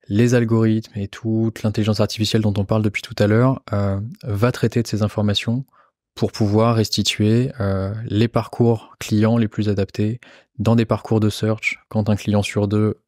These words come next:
commence un parcours e-commerce par la barre de recherche,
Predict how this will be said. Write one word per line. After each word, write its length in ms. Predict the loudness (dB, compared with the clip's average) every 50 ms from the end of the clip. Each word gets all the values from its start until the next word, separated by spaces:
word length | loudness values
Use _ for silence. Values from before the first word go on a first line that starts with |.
| _ _ _ _ _ _
commence 560 | 0 2 2 4 4 2 0 -2 -4 -8 -6 -6
un 120 | -6 -4
parcours 320 | -4 -6 -6 -4 -4 -4
e-commerce 500 | -2 -2 0 0 2 0 0 -2 -6 -12
par 180 | -6 -4 -2 -2
la 60 | 0 0
barre 160 | 0 -2 -2
de 60 | -2
recherche, 580 | -2 -2 -4 -4 -4 -4 -4 -4 -6 -6 -10